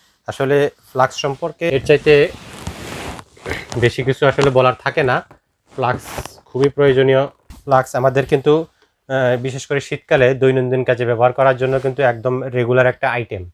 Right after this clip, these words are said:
আহ, এটার ভিতরে যদি আপনারা একদম টাটকা গরম পানি রাখেন, একদম টাটকা গরম পানি পাবেন। আর যদি একদম ফ্রিজের ঠান্ডা পানি রাখেন, ঠিক ফ্রিজের ঠান্ডা পানিটাই পাবেন। এটা হ-, এগুলো হচ্ছে আসলে সম্পূর্ণ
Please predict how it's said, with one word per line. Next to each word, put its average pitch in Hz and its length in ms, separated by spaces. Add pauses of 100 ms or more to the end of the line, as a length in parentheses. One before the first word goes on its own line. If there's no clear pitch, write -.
(880)
আহ, 117 260
এটার 135 160
ভিতরে 147 280
যদি 147 140
আপনারা 151 240
একদম 143 180
টাটকা 143 320
গরম 127 240
পানি 131 180
রাখেন, 143 280
একদম 127 180
টাটকা 123 340
গরম 117 260
পানি 127 200
পাবেন। 139 280
আর 120 140
যদি 117 220
একদম 120 340 (160)
ফ্রিজের 135 460
ঠান্ডা 135 260
পানি 143 200
রাখেন, 160 340 (260)
ঠিক 123 300
ফ্রিজের 120 320
ঠান্ডা 117 260
পানিটাই 113 360
পাবেন। 92 280 (520)
এটা 123 160
হ-, 147 140
এগুলো 135 280
হচ্ছে 143 200
আসলে 151 260
সম্পূর্ণ 147 540